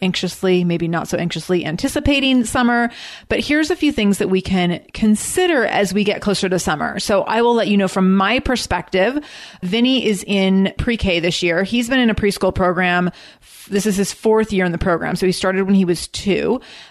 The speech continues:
and this is his fourth year in the program. And it's basically, it's a preschool program, but it has daycare hours. So they're open from, like, six forty-five A M until six P M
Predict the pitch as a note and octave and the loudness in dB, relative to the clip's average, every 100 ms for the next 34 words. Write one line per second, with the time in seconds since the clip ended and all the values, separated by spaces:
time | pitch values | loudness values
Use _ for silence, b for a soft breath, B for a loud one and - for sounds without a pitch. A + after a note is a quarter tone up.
0 | - - G3 F#3 F3 F#3 F3 - C#4 C#4+ | -10 -2 0 2 0 -2 -4 -2 0 2
1 | C4 A#3+ A3 F#3+ F3 F3+ F3+ F3+ G3+ G3+ | 2 2 2 0 0 0 0 -2 -2 2
2 | F#3+ - G3+ F#3+ - A3 A3 C4 A#3 G#3 | 2 0 -4 -2 0 0 0 -2 2 2
3 | - - G3 - F#4 - A3+ - G3 F#3+ | 2 0 -2 0 0 2 0 2 0 2
4 | F#3 F#3 F#3 E3+ F#3+ F3+ G3 G3 D#3+ F#3 | 0 0 0 -2 0 0 0 0 0 0
5 | F3 E3+ E3+ D3 C#3+ D#3 - F#3 F#3 F#3+ | 0 0 0 0 -2 -4 -2 -2 0 0
6 | F#3+ F#3 F3+ - F3 E3 C3+ - - - | 2 2 0 0 -2 -2 -4 -8 -6 -4
7 | A3 A3 G#3 G3 - E3+ E3 E3 E3 E3 | -2 0 0 -2 -2 -4 -2 -2 -4 -4
8 | - E3+ E3 A3 - - F#3+ E3+ E3 E3+ | -2 -2 -2 -6 -8 -2 -2 0 0 -2